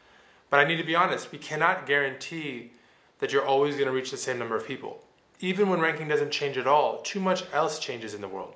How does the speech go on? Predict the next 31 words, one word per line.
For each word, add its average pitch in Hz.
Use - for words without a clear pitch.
What 104
people 110
are 92
interested 151
in 147
changes, 139
what 107
else 127
you're 123
competing 185
with 92
changes. 92
On 123
Mother's 143
Day, 147
you're 143
competing 143
with 123
a -
lot 127
of 135
photos, 143
a 135
lot 127
of 123
moms, 120
people -
saying 123
that 113
they're 113
grateful, -